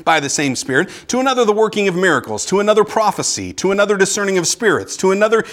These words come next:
different kind of tongues, to another the interpretation of tongues. But one and the same Spirit works all these things, distributing to each one individually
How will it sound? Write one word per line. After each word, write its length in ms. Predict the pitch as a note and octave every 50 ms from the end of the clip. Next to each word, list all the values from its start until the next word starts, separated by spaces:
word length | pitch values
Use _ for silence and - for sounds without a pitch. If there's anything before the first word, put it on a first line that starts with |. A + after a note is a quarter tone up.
| - - -
different 360 | D#3+ A#3+ C#4 - - B3 G3+
kind 260 | - - G3+ G3+ G#3
of 100 | G3+ G3
tongues, 380 | G3 - E3+ D3 C3+ D#3 F#3 -
to 140 | - G3 F3+
another 280 | D#3 C#3+ C#3 D3 F#3+
the 140 | F#3+ F3+ F#3
interpretation 800 | G3 G3 - - A3+ A3+ - A3+ - - B3+ C#4+ A#3+ - - D3+
of 100 | C3 A#2
tongues. 400 | A2 - B2+ C3+ E3+ G#3 G3+ - - - - - - - -
But 320 | - E3 E3 A#3 A3 - G3
one 380 | F3+ G3+ C4+ D#4 E4 D#4+ D4+
and 220 | - - G3 G#3 G3+
the 80 | G3+
same 380 | F#3+ - - A3+ A#3+ B3 B3 A#3+
Spirit 520 | G#3 - - - A#3 A3 G#3+ G#3+ G#3+ G3
works 360 | E3 E3 F#3+ G3 F#3+ F#3+ - - -
all 280 | E3+ G3 B3 D4+ D#4+
these 400 | A#3 E3 G3+ A3 A3+ A3+ - -
things, 680 | - - C4+ A3+ D3 A#2 G#2+ A2 A#2+ D3 D#3+ D#3 - - - - - - - - _ _ -
distributing 560 | D3 E3+ - - - A#3 A#3 A3 A3+ A3+ G#3+
to 140 | - - G#3+
each 320 | F3+ C#4+ E4+ - - - -
one 420 | C3 - A#2+ A#2+ C3 D#3 - - -
individually 920 | G3+ C#4 E4+ E4+ D#4+ C#4 A#3+ E3+ C#3+ B2 C3+ B2+ B2 A#2+ B2 C#3 D3+ D3